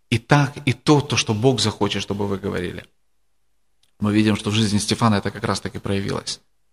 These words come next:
Вот что делают эти люди. Они нанимают лжесвидетелей против Стефана. Они исполнены желанием расправиться с ним. Стефана конкретно,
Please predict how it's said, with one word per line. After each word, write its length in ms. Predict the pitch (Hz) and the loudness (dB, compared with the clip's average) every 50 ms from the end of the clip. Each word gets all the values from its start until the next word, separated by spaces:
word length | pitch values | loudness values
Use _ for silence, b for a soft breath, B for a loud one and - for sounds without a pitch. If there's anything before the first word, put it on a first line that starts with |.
| _ _ _ _ _ _ _ _ _ _ _ _ _ _ _ _ _ _ _ _ _ _ _ _ _ _ - | _ _ _ _ _ _ _ _ _ _ _ _ _ _ _ _ _ _ _ _ _ _ _ _ _ _ 4
Вот 120 | 139 151 | 6 6
что 160 | 147 - - 127 | 6 6 2 4
делают 320 | 120 123 120 123 117 - | 4 6 6 6 4 2
эти 180 | 120 113 - 120 | 0 0 2 2
люди. 320 | 110 110 98 92 98 - - _ _ _ _ _ _ _ _ _ _ _ _ _ _ _ _ _ _ _ _ _ _ _ - | 2 2 2 0 -2 -6 -8 _ _ _ _ _ _ _ _ _ _ _ _ _ _ _ _ _ _ _ _ _ _ _ -2
Они 240 | - 113 117 123 123 | 2 6 8 8 10
нанимают 440 | 120 113 113 113 113 107 95 98 | 10 10 10 8 8 6 4 4
лжесвидетелей 720 | 107 110 - 117 107 - 117 113 127 147 143 147 131 123 | 0 0 0 2 2 2 0 2 2 2 4 4 2 2
против 280 | 120 123 117 113 113 104 | 2 2 0 2 0 -2
Стефана. 540 | - - 113 - 120 113 110 107 95 - _ _ _ _ _ _ _ _ _ _ _ _ _ _ _ _ _ _ | -2 -2 0 2 2 4 4 2 0 -2 _ _ _ _ _ _ _ _ _ _ _ _ _ _ _ _ _ _
Они 340 | - 101 113 117 110 104 90 - - _ _ _ - | 2 4 6 6 6 4 2 -2 -6 _ _ _ -4
исполнены 600 | - - - - - 120 113 113 107 101 101 95 92 | 0 0 0 2 6 6 8 8 8 8 6 6 4
желанием 500 | 101 117 110 110 107 104 104 101 95 101 - | 4 4 6 6 6 4 4 2 0 0 -2
расправиться 580 | 107 101 - - 123 131 135 127 120 - 123 | -2 -2 0 4 4 6 6 4 2 2 2
с 160 | 120 - - - | 2 2 4 6
ним. 260 | 120 117 110 104 - _ _ _ _ _ _ _ _ _ _ _ _ _ _ _ _ _ _ _ _ - - B B B B B B B | 6 6 6 4 0 _ _ _ _ _ _ _ _ _ _ _ _ _ _ _ _ _ _ _ _ -20 -18 B B B B B B B
Стефана 640 | B - - 120 - - 123 120 117 113 104 98 - - _ _ | B 0 2 2 4 6 6 6 6 6 4 2 -2 -10 _ _
конкретно, 720 | - 135 117 110 - 127 135 143 135 131 117 107 - - | 4 4 4 6 6 6 6 6 8 6 4 4 4 0